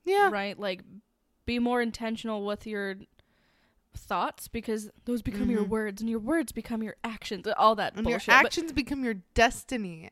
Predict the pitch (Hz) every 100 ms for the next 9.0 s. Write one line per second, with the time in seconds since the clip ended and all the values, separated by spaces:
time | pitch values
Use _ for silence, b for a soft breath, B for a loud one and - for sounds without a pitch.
0 | - 190 185 - 196 196 214 - - 196
1 | - 214 285 220 311 294 320 269 254 277
2 | 302 277 208 240 247 - 247 277 339 262
3 | 302 311 269 226 - 254 240 233 208 202
4 | 202 - 247 254 226 208 208 220 196 208
5 | 214 - 214 190 226 214 214 240 190 220
6 | 202 185 880 906 - 247 220 208 427 -
7 | 285 330 294 262 262 254 247 233 226 240
8 | 233 240 - 214 214 214 190 185 254